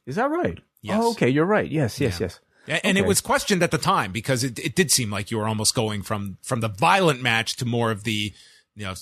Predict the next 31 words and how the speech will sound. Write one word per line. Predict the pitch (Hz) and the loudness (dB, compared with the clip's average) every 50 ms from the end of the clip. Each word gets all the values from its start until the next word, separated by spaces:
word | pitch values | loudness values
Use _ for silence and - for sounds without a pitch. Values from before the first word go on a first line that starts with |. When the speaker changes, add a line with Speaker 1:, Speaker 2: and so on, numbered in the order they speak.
| - _ _ - | -14 _ _ -6
Speaker 2:
semi-comedy, | - 180 147 127 117 - - 131 127 120 107 87 87 78 - _ - | -2 -2 -2 -2 -4 -4 0 2 2 2 0 -4 -8 -10 -14 _ -14
uh, | - 90 87 85 87 | -12 -10 -10 -6 -2
Speaker 1:
Hmm. | - | 2
Speaker 2:
segment | 160 151 139 127 113 95 80 78 | 4 4 6 6 4 4 2 -2
of | 82 95 87 - | -6 -8 -8 -8
Stadium | - - 101 95 95 87 | -6 -6 -6 -6 -6 -8
Stampede. | - - 98 87 82 104 101 107 | -6 -6 -6 -6 -6 -6 -2 -2
But | 151 147 | 0 0
I | 139 156 | 0 0
mean, | 147 139 131 123 117 98 - | 0 0 0 -2 -4 -6 -6
it | 117 107 - | -6 -6 -6
Speaker 1:
The, | - - 139 127 120 135 | -6 -6 -6 -4 -4 -4
the, | 135 127 127 131 127 | -4 -2 -2 -2 0
the | 120 123 - | 0 0 0
anarchy | 110 127 127 127 123 - - 135 127 123 120 117 113 - | 2 2 2 2 0 0 0 0 2 4 2 2 2 0
in | 110 110 | 2 2
the | 110 113 110 | 4 4 4
arena | 107 110 110 107 98 | 4 4 4 4 2
was | 95 92 | 0 -2
pretty | - - 107 104 101 | -2 -2 0 0 2
damn | 92 98 95 92 87 | 0 0 -2 0 0
violent. | 90 90 92 90 87 87 98 - | 0 0 0 -2 -4 -6 -6 -2
Speaker 2:
Well, | 170 170 156 147 | 0 0 0 0
that's | 139 180 180 175 175 | 2 0 0 0 2
Speaker 1:
So | 180 | 2
Speaker 2:
what | 170 | 2
I'm | 156 | 2
saying. | 131 - 190 185 170 160 139 | 2 2 2 2 2 2 2
I, | 143 135 131 | 0 0 0
th-, | 127 175 156 | 0 -2 0
like, | 156 147 143 - | 0 0 -2 -4